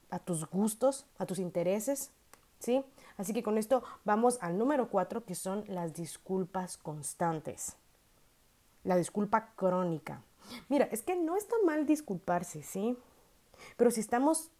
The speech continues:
todo el tiempo disculpándonos, incluso por cosas que no hicimos con mala intención, o que no causan, pues, mayor inconveniente, o que no causan ningún inconveniente, o que te tropezaste con alguien, o más bien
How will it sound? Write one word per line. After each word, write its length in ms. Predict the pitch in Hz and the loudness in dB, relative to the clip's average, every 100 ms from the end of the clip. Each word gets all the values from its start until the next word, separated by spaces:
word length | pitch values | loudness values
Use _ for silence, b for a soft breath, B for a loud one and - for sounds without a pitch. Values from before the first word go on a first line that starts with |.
| - | 6
todo 180 | 320 | 8
el 120 | 302 226 | 6 4
tiempo 280 | 214 190 | 0 2
disculpándonos, 800 | 190 - 175 160 175 175 175 175 | 0 0 -6 -4 -4 -4 -4 -4
incluso 420 | 175 170 226 254 349 | -6 -4 -2 -2 -2
por 220 | - 185 | -4 -4
cosas 220 | 208 196 | -4 -4
que 80 | 202 | -2
no 120 | 202 | -2
hicimos 360 | 254 277 247 240 | 0 0 -2 -2
con 120 | 202 | -2
mala 180 | 185 180 | -2 -2
intención, 480 | 175 165 175 175 | -4 -6 -4 -4
o 60 | 180 | -4
que 80 | 190 | -2
no 140 | 208 | 0
causan, 380 | 220 262 269 262 - _ - | 2 2 2 0 -6 _ -16
pues, 160 | 180 | -6
mayor 320 | 190 180 196 226 | -4 0 0 0
inconveniente, 600 | 220 175 165 165 175 170 | -2 -4 -4 -4 -4 -4
o 100 | 165 | -2
que 100 | 175 | 0
no 240 | 175 - | 0 0
causan 300 | 254 254 214 | 0 0 0
ningún 240 | 185 196 | -2 -2
inconveniente, 680 | 196 190 170 165 165 170 180 - B B B | -2 -4 -8 -8 -10 -10 -12 -14 B B B
o 80 | 214 | -2
que 80 | 180 | 0
te 200 | 214 214 | 0 0
tropezaste 540 | 196 185 175 175 - | 0 -2 -4 -6 -8
con 220 | - 180 | -4 -2
alguien, 300 | 233 262 226 | 0 0 0
o 220 | - 185 170 | 0 0 0
más 240 | 175 180 | -2 -2
bien 180 | 208 | -2